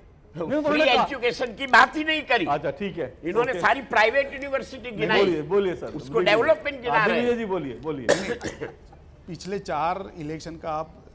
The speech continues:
Speaker 3: एनालिसिस करो ना, तो कांग्रेस और बीजेपी के बीच में पच्चीस लाख वोट की कमी है।
Speaker 1: पच्चीस लाख?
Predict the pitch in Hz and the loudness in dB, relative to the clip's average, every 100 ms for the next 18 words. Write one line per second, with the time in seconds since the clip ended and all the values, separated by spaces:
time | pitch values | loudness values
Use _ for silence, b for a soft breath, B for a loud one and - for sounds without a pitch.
0 | - - - - - - 170 - - 127 | -20 -20 -20 -20 -20 -20 -20 -18 -12 -6
1 | 160 165 185 - 156 156 185 110 - - | -6 -6 -12 -14 -12 -10 -10 -12 -18 -20
2 | - - - 151 143 139 143 160 202 - | -20 -20 -16 -14 -10 -10 -8 -6 -6 -8
3 | 190 160 135 139 151 160 170 156 127 - | -12 -12 -12 -12 -12 -12 -14 -12 -14 -14
4 | 156 180 147 - 185 - 131 131 117 117 | -16 -14 -18 -16 -16 -14 -12 -12 -12 -14
5 | 110 151 180 104 107 101 - - - - | -14 -14 -14 -16 -16 -16 -18 -20 -20 -20
6 | - - 147 - 147 135 110 | -20 -16 -14 -12 -12 -8 -10